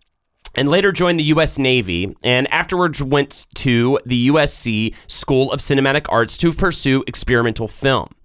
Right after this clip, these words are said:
There, he was hired, uh, by John Dykstra as a cameraman for Industrial Light and Magic, and his first fucking movie was Star Wars. What a lucky fuck. You know what I mean?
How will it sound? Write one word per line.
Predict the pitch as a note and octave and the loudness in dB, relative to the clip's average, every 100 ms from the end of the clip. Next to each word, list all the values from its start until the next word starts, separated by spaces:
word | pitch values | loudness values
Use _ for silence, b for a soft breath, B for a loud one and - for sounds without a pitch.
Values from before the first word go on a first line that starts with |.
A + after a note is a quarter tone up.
| B B B B B C3 | B B B B B 0
There, | G#3 B3 G#3 | 2 4 2
he | F#3 | 0
was | E3+ E3 | -2 0
hired, | D#3 D3+ D#3 D#3 | 2 4 2 0
uh, | - C#3 C3 | 0 2 2
by | B2 C3 | 2 0
John | B2 C3 B2 A#2+ | 0 0 0 2
Dykstra | C#3+ D#3+ - F3 F3 E3+ | 0 0 -2 0 0 0
as | C3+ B2+ | 0 0
a | A#2+ A#2+ | 2 0
cameraman | - D#3+ G#3 F3 C3+ C3+ | 0 0 2 2 2 0
for | - C3 C#3+ | 0 0 2
Industrial | D3 A#2 G#2+ D3 B2+ | 2 0 0 0 2
Light | A#2+ | 2
and | C3+ | 2
Magic, | B2+ B2 G#2+ | 2 0 -2
and | B2+ | -4
his | C3 - | -2 -2
first | A3+ B3 A3 - | 2 2 0 -4
fucking | G#3+ G3 G3+ F3 | -4 -2 -2 0
movie | E3+ E3+ E3 | 4 4 4
was | D3+ D3 | 2 0
Star | - C3 A#2 | 0 0 0
Wars. | G2 F2 D2 - - _ _ _ | 0 -2 -2 -8 -16 _ _ _
What | D#3 G3+ | 0 0
a | E3 | 0
lucky | C#3+ D3+ G3 F#3+ F#3 | -2 2 2 0 -8
fuck. | D#3 - E3+ A2+ - - - _ _ _ _ _ | -10 -2 0 0 -4 -18 -20 _ _ _ _ _
You | E3 | 0
know | F#3 | 2
what | |
I | F#3+ | 2
mean? | F#3+ G3+ A3+ | 2 2 -2